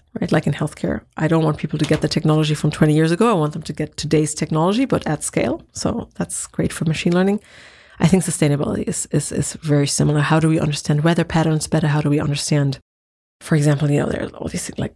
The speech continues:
detecting wildfires and their directions, detecting sort of how is vegetation changing, if you think about satellite imaging, um, if you think about resource efficient production,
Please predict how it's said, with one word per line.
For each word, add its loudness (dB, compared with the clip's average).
detecting 2
wildfires 2
and -2
their -2
directions, 0
detecting 0
sort -2
of -2
how 0
is 2
vegetation 2
changing, 0
if -6
you 0
think 0
about 0
satellite 2
imaging, 0
um, 2
if -4
you 2
think 4
about 2
resource 2
efficient 0
production, 0